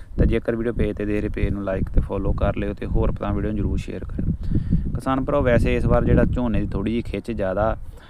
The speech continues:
ਤਾਂ ਜਿਹੜੇ ਆੜ੍ਹਤੀਏ ਅਠਾਰਾਂ, ਸਾਢੇ ਅਠਾਰਾਂ, ਉੱਨੀ ਮੋਚਰ ਤੱਕ ਜਿਹੜਾ ਆਰਾਮ ਦੇ ਨਾਲ ਝੋਨਾ ਬਿਨਾਂ ਕਿਸੇ ਕਾਟ ਤੋਂ ਤੋਲ ਰਹੇ ਨੇ। ਹੋ ਸਕਦਾ ਕਈ ਆੜ੍ਹਤੀ ਇੱਦਾਂ ਦੇ ਹੋਣ ਜਿਹੜਾ ਕਿਸਾਨ ਵੀਰਾਂ ਨੂੰ ਜਿਹੜਾ ਠੱਗੀ ਮਾਰ ਰਹੇ ਹੋਣ ਜਾਂ ਕਾਟ ਲੈ ਰਹੇ ਹੋਣ ਅਠਾਰਾਂ, ਉੱਨੀ ਤੱਕ, ਪਰ ਆਪਣਾ ਵੀ ਕਿਸਾਨ ਭਰਾਓ ਜਿਹੜਾ ਅਠਾਰਾਂ, ਸਾਢੇ ਅਠਾਰਾਂ ਮੋਚਰ ਤੱਕ ਜਿਹੜਾ ਝੋਨਾ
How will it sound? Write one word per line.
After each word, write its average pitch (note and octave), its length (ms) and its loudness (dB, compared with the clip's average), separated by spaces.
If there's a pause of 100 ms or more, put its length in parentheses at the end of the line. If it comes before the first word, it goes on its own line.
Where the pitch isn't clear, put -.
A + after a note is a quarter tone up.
(260)
ਤਾਂ C#3 320 2 (500)
ਜਿਹੜੇ B2 300 2
ਆੜ੍ਹਤੀਏ A#2+ 680 2
ਅਠਾਰਾਂ, G#2+ 560 2
ਸਾਢੇ G#2+ 280 4
ਅਠਾਰਾਂ, G#2+ 280 0
ਉੱਨੀ G#2 220 2
ਮੋਚਰ G#2 340 -2
ਤੱਕ G#2+ 180 -4
ਜਿਹੜਾ G#2+ 160 0
ਆਰਾਮ A2 400 0
ਦੇ A2 60 0
ਨਾਲ A2 120 -2
ਝੋਨਾ G#2+ 300 -2
ਬਿਨਾਂ G2+ 340 0
ਕਿਸੇ G#2+ 260 -6
ਕਾਟ G2 360 0
ਤੋਂ G#2+ 240 -8
ਤੋਲ F#2+ 280 2
ਰਹੇ G#2+ 200 2
ਨੇ। A#2 140 -4 (400)
ਹੋ B2+ 140 2
ਸਕਦਾ B2 320 4
ਕਈ A2+ 280 2
ਆੜ੍ਹਤੀ A2 360 4
ਇੱਦਾਂ G#2+ 240 0
ਦੇ A2+ 60 0
ਹੋਣ A2 180 -2
ਜਿਹੜਾ G#2+ 300 0
ਕਿਸਾਨ G#2 300 -4
ਵੀਰਾਂ G#2 220 0
ਨੂੰ G2+ 180 -2 (340)
ਜਿਹੜਾ A2+ 300 4 (420)
ਠੱਗੀ A2 300 4
ਮਾਰ G2+ 280 4
ਰਹੇ A2 100 8
ਹੋਣ A2+ 140 6
ਜਾਂ A2 160 4
ਕਾਟ G2 340 4
ਲੈ F#2+ 300 4
ਰਹੇ G#2+ 100 2
ਹੋਣ A2 160 -2
ਅਠਾਰਾਂ, G2+ 320 -2
ਉੱਨੀ G2+ 220 -2
ਤੱਕ, G2 300 -2
ਪਰ A2+ 220 2
ਆਪਣਾ A#2 320 4
ਵੀ A#2+ 100 -2
ਕਿਸਾਨ A2+ 280 2
ਭਰਾਓ A2+ 160 2
ਜਿਹੜਾ G#2+ 180 -2
ਅਠਾਰਾਂ, G2+ 380 0
ਸਾਢੇ G#2 240 4
ਅਠਾਰਾਂ G2+ 280 4
ਮੋਚਰ - 300 6
ਤੱਕ G2+ 180 0
ਜਿਹੜਾ G#2 200 -2
ਝੋਨਾ G2+ 300 -2